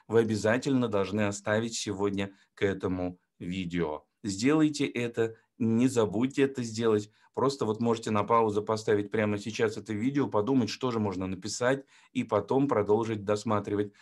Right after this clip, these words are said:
А что же в конце? В конце я желаю вам традиционно счастья, здоровья,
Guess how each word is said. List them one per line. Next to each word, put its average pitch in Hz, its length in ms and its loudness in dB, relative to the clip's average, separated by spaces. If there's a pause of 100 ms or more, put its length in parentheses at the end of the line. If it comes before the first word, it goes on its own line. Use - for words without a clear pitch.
А 110 140 4
что 147 200 2
же 113 120 0
в - 80 -14
конце? 113 340 0
В 95 60 -4
конце 175 440 2 (200)
я 143 180 4
желаю 147 460 6
вам 127 260 4
традиционно 117 920 2
счастья, 123 640 0
здоровья, 107 680 4